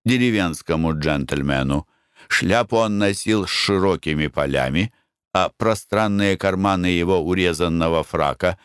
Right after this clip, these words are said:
вечно были набиты произведениями сельской промышленности – образчиками бобов или ржи, которые он обыкновенно раскусывал и жевал,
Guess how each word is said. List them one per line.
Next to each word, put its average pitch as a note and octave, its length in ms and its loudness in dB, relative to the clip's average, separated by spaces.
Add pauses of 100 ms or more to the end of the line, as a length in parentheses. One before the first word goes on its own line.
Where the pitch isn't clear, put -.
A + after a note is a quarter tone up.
(340)
вечно G2+ 520 0
были F#2+ 300 0
набиты F2+ 560 0
произведениями F2 1160 0
сельской E2 560 -2
промышленности – E2 1040 -2 (400)
образчиками G2+ 920 0
бобов F#2+ 580 0
или G2 300 2
ржи, G2+ 500 0 (520)
которые G#2 540 2
он G2+ 160 2
обыкновенно F#2+ 720 0
раскусывал F#2 800 0
и F2 60 2
жевал, D#2+ 540 0